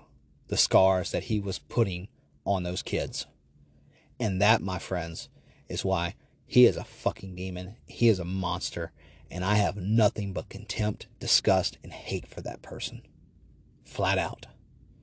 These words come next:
And if Jesus sends me to hell because I can't seem to forgive him for what he's done to those kids, but he goes to fucking heaven,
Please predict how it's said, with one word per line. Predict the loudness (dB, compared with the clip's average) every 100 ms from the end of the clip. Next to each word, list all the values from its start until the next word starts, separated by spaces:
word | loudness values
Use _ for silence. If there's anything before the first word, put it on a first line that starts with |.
| _ _ -20 -20 -20 -20 -20 -20 -20 -20 -20 _ _ -20 _ _ _ _ -20 -20 -12 -2
And | 2 2 0 2
if | 4 4 0 -12 -20 -20 -10
Jesus | 4 6 8 6 4 -2 -4
sends | 2 4 4 4
me | 6
to | 4
hell | 4 8 10 8 4 _ _ _ _ _ _ _ _ _ _ -2
because | 6 6
I | 6 4
can't | 4 2 2
seem | 2 2 2
to |
forgive | -2 -2 2 4 4
him | 2 2
for | 2 0
what | 0 0
he's | -2 -2
done | -2 2 2
to |
those | 4 2
kids, | 4 4 4 -2 -10 -20 _
but | 0
he | 2
goes | 8 6 6
to | 0
fucking | 0 2 0
heaven, | -2 -2 -2